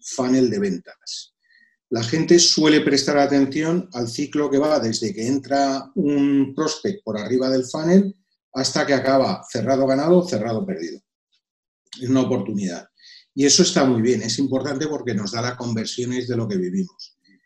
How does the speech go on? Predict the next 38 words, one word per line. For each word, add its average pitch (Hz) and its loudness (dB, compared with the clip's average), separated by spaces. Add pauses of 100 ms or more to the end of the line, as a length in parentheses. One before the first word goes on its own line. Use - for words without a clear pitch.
(240)
Pero 127 6
lo 127 6
que 127 4
más 160 2
información 139 0
proporciona 110 -4 (140)
en 110 -6
un 151 -2
equipo 131 -4
y 104 -4
en 117 -6
una 127 -4
compañía 117 -6
es - -6 (800)
aquello 131 4
que 113 -6
se 117 -4
queda 123 -2
atascado 110 -2
en 101 0
mitad 104 -2
del 98 -2
funnel, 208 -2 (140)
que 110 -4
no 127 -2
se 113 -4
mueva, 180 -2
y 135 0
aquello 180 4
que 180 0
se 135 0
sale 135 0
del 113 -2
funnel 180 -2
a 110 -8
mitad 101 -4
del 180 -4
funnel. - -20